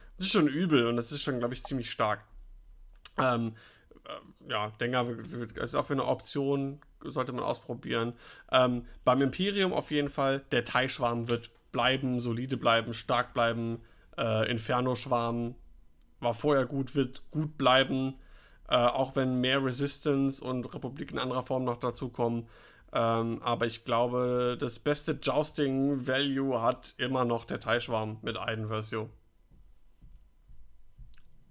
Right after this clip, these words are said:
Das ist, glaub ich, so eine Komponente, die werden wir im Hyperspace und vielleicht darüber hinaus, äh, weiterhin sehen.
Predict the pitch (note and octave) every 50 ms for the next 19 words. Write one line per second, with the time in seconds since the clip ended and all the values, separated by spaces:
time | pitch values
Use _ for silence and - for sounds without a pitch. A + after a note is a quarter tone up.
0 | - - - - - C#3+ A#2 B2 A#2+ A#2 - - F#3 F3 C3+ B2+ B2+ B2 G#2+ C3
1 | B2+ A#2+ C#3 B2+ B2 B2 A#2+ A#2+ B2 A#2+ B2+ B2 A#2+ B2 A#2+ A#2 A#2 A#2 A2+ A2
2 | A#2 A2+ A2+ A2+ A#2 A2+ A2+ A#2 A2+ G#2+ G2+ A2+ A2 A2 A2 A2 G#2+ - - -
3 | A2+ A2+ A2+ A2 - - - - - - - - - - - - - A#2+ G#2+ G#2+
4 | A2+ G#2+ A#2 A2+ A2+ A2+ G#2+ A2 G#2+ A2 G#2+ A2 A2 G#2+ - - - A#2 A2 G#2+
5 | - G#2 G2 G#2 G#2+ A#2 A2 A#2 A2+ B2+ F3 D#3+ G#2 G2+ G2